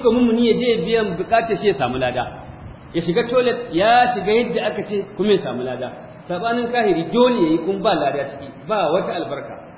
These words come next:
To kaga rayuwar musulmi ta sha bamban da rayuwar kahiri.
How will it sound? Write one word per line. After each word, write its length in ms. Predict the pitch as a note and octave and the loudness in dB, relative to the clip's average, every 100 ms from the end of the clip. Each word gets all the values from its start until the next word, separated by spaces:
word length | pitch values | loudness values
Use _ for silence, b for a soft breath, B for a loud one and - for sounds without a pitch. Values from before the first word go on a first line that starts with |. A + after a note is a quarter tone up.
| - - - - - | -20 -20 -20 -20 -16
To 60 | C#3 | -8
kaga 260 | E3+ F3+ | -4 -2
rayuwar 280 | F3 D3 E3 | -2 0 0
musulmi 380 | D#3 - A#2 A#2+ A#2 | -2 -6 -8 -8 -8
ta 240 | D3+ D3+ D#3 | -4 -2 -2
sha 260 | D#3+ D3+ D3 | -4 -6 -4
bamban 400 | D3+ D3 D#3 D3 - - | -4 -4 -2 -4 -8 -12
da 80 | A#2 | -10
rayuwar 320 | A#2 C#3+ D3+ | -6 -6 -6
kahiri. 320 | D#3 C3+ A2+ | -6 -8 -10